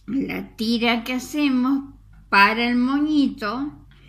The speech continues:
Si ustedes quieren, entonces lo pueden hacer con cinta. Y si saben hacer moños, hacen el moño con la cinta, que quedan hermosísimos.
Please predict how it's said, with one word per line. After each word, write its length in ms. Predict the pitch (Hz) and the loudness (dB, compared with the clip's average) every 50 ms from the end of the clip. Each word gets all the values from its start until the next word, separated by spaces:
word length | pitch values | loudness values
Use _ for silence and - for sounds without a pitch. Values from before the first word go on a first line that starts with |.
| - - - - | -20 -20 -20 -20
Si 180 | - - - - | -16 -14 -12 -12
ustedes 520 | 170 - - - 190 214 233 240 254 247 | -12 -12 -6 -4 -2 0 0 0 -2 -2
quieren, 540 | 254 - 285 285 269 262 240 247 240 226 208 | -4 -6 -4 -2 0 0 0 0 -2 -2 -2
entonces 600 | 202 196 175 151 180 160 151 156 156 - 160 143 | -2 -4 -6 -6 -8 -8 -8 -8 -10 -10 -8 -8
lo 200 | 147 139 135 - | -8 -8 -8 -8
pueden 380 | - 180 202 208 214 220 202 208 | -8 -8 -6 -6 -6 -6 -4 -4
hacer 540 | 226 220 - - 233 220 196 180 185 - | -6 -6 -6 -6 -6 -4 -4 -6 -8 -10
con 280 | - 151 151 160 151 147 | -12 -10 -8 -8 -8 -8
cinta. 1120 | - - - - 240 240 247 233 226 220 214 202 202 - 202 175 196 226 240 269 285 277 - - - - - - - - - - - - - - - - - - - - - - - - | -8 -10 -8 -6 -4 -4 -2 -2 -2 -2 -4 -6 -6 -6 -4 -4 -2 -2 -4 -6 -8 -8 -10 -14 -14 -14 -14 -14 -14 -14 -14 -14 -16 -16 -16 -16 -16 -14 -14 -14 -14 -14 -14 -14 -8 -2
Y 160 | - 240 262 | -2 -2 -2
si 160 | - 240 226 | -2 -4 -6
saben 420 | - - 180 170 180 190 190 190 | -6 -4 -4 -4 -2 -2 -4 -4
hacer 400 | 214 226 226 - - 254 247 247 | -2 -2 -4 -4 -4 -6 -4 -2
moños, 960 | 254 254 262 262 262 254 240 226 220 220 220 220 214 214 220 220 208 - - - | -2 -2 -2 -2 -2 -2 -2 -2 -2 -2 -4 -4 -4 -4 -6 -6 -8 -12 -14 -10
hacen 480 | - 202 202 202 - - 202 202 202 196 | -6 -6 -6 -6 -6 -6 -4 -2 -2 -2
el 80 | 196 | -2
moño 920 | 214 214 220 233 240 254 254 247 233 214 208 214 214 208 208 202 208 202 - | -2 -2 0 0 0 2 2 0 -2 -2 -4 -4 -6 -6 -6 -6 -8 -10 -10
con 220 | 175 151 147 135 | -10 -8 -8 -8
la 140 | 131 151 170 | -8 -10 -12
cinta, 680 | - - - 247 240 233 226 226 214 220 - 208 208 - | -14 -12 -8 -4 -4 -2 -2 -4 -4 -6 -8 -10 -10 -8
que 180 | 202 185 180 | -10 -10 -10
quedan 440 | - 190 180 185 196 202 202 202 190 | -8 -8 -6 -6 -4 -4 -4 -4 -4
hermosísimos. 1160 | 185 180 165 165 151 160 160 - - - 185 - - - - - 151 147 110 - 95 - - | -6 -6 -6 -6 -8 -8 -10 -12 -14 -16 -16 -16 -16 -18 -18 -16 -14 -14 -14 -14 -14 -18 -18